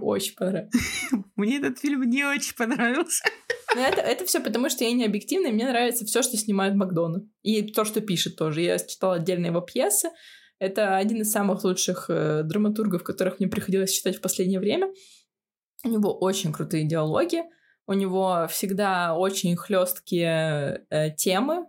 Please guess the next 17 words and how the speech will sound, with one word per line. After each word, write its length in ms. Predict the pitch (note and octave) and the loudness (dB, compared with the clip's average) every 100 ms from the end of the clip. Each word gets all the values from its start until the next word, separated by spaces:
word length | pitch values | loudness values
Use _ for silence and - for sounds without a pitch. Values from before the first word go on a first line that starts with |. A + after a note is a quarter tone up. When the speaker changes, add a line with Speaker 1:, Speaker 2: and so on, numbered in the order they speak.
| - | -10
Speaker 1:
р-, 220 | - - | -6 -2
на 300 | G3+ G3 F#3 | -2 0 0
раскрытие. 760 | F#3 F#3+ - F#3+ F#3+ F3 E3+ - _ _ _ - | 0 -2 -2 -2 -2 -2 -4 -8 _ _ _ -4
И 100 | G#3 | 0
я 500 | G#3 G3+ G3 G3 G3 | 2 2 0 0 0
очень 420 | G#3 F#3+ F#3+ - | 0 0 0 -2
сильно 280 | - F3 D#3+ | -2 -2 0
надеюсь, 300 | D#3+ G#3+ D4 | 0 0 0
что 160 | - | 0
ему 180 | F3+ F3+ | 0 0
дадут 260 | F#3 F3 E3 | 0 -2 0
Оскар 320 | F3+ - F3 | 0 0 -2
за 260 | E3+ E3 E3 | -2 0 0
сценарий 480 | D#3+ - F#3 A3+ C4+ | 0 0 0 0 0
в 40 | |
этом 180 | F#3 F3+ | 0 0
году, 420 | E3+ F3 F3+ A3 | 0 0 -2 -4